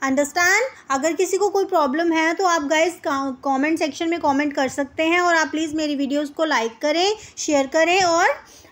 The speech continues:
हम, आ, जो bell icon है उसको press करना मत भूलिएगा, क्योंकि आप, अगर आप support करेंगे तो guys मेरी videos जो हैं वो आपको हमेशा मिलती रहेंगी, नहीं तो फिर थोड़ा डिफ़िकल्ट हो जाएगा। और हमारा नेक्स्ट वर्ड है सून। सून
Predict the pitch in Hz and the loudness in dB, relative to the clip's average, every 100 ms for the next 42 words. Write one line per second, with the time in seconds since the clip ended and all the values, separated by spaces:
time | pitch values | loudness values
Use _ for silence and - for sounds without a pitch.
0 | _ 302 285 277 269 247 294 285 330 359 | _ -2 0 2 2 0 0 2 2 2
1 | 302 294 285 277 277 269 247 269 262 311 | 2 2 0 -2 -4 -4 -2 -2 -2 0
2 | 370 370 349 330 294 269 262 254 285 330 | 0 0 0 2 2 2 2 0 -2 -2
3 | 320 311 302 285 320 359 359 359 349 302 | -2 -2 -2 0 2 2 0 -2 0 0
4 | 294 294 269 285 311 330 311 302 302 302 | 0 -4 -4 -4 -6 -4 -2 -2 -2 -4
5 | 285 269 254 294 269 277 285 277 247 - | -4 -4 -4 -4 -2 -2 0 0 -2 -2
6 | 277 254 254 311 330 320 349 294 269 262 | -2 -2 -2 -2 -2 -2 -2 -2 -2 -2
7 | 285 285 - 285 285 294 294 285 311 403 | -4 -6 -10 -4 -2 -2 -4 -2 0 0
8 | - - - _ _ _ - - _ _ | -2 -14 -20 _ _ _ -20 -20 _ _
9 | - _ _ _ _ - - _ 247 254 | -20 _ _ _ _ -20 -20 _ -10 -8
10 | 269 254 247 202 180 - - - - - | -6 -4 -6 -8 -12 -14 -20 -20 -20 -20
11 | - - 277 285 285 285 285 285 - 311 | -20 -6 -2 0 2 2 0 -2 -2 0
12 | 285 285 359 494 - 392 359 254 196 - | 0 2 0 -2 -2 0 2 0 -4 -12
13 | _ - 311 330 | _ -6 -2 0